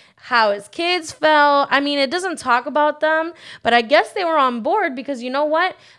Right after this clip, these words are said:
Noah obeyed. Noah obeyed every single thing. I'll tell you something that I thought was really interesting. The Bible says that Noah went ahead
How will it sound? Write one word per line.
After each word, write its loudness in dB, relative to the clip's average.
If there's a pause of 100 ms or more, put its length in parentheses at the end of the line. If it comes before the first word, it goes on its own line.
Noah 4
obeyed. 0 (320)
Noah 2
obeyed -4 (100)
every 2
single 0
thing. -6 (300)
I'll 4
tell 0
you -2
something -4
that 4
I 6
thought 4
was -2
really -2
interesting. -10 (680)
The 2
Bible 4
says 2 (100)
that 2
Noah 4
went 2
ahead -2